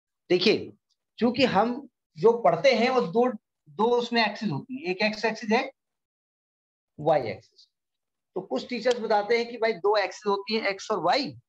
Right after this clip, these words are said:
इसलिए इसको coordinate को माने दो होता है, जब coeducation ऐसे, इसलिए इसको coordinate। पहला answer समझ में आया? तो जिसने ये answer दिया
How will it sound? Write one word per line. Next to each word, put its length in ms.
इसलिए 240
इसको 240
coordinate 580
को 140
माने 160
दो 140
होता 220
है, 60
जब 100
coeducation 680
ऐसे, 240
इसलिए 340
इसको 200
coordinate। 500
पहला 220
answer 220
समझ 180
में 100
आया? 240
तो 180
जिसने 300
ये 200
answer 320
दिया 400